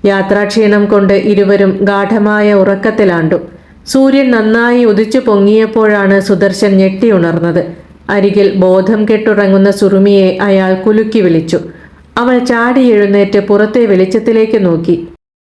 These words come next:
"വേഗം എഴുന്നേറ്റൊരുങ്ങ്, നാം യാത്ര പുറപ്പെടേണ്ട നേരമായി." സുറുമി എഴുന്നേറ്റില്ല. അവൾ യാചനയോടെ അയാളെ നോക്കി.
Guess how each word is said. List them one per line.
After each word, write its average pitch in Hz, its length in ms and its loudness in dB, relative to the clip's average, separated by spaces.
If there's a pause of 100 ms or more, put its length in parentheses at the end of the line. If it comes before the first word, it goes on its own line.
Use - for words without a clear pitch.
(1300)
"വേഗം 220 460 2
എഴുന്നേറ്റൊരുങ്ങ്, 202 800 0 (160)
നാം 254 300 0
യാത്ര 247 360 0
പുറപ്പെടേണ്ട 208 640 0
നേരമായി." 180 800 0 (460)
സുറുമി 214 440 0
എഴുന്നേറ്റില്ല. 185 960 0
അവൾ 190 200 2
യാചനയോടെ 190 1040 2
അയാളെ 196 440 0
നോക്കി. 170 500 -2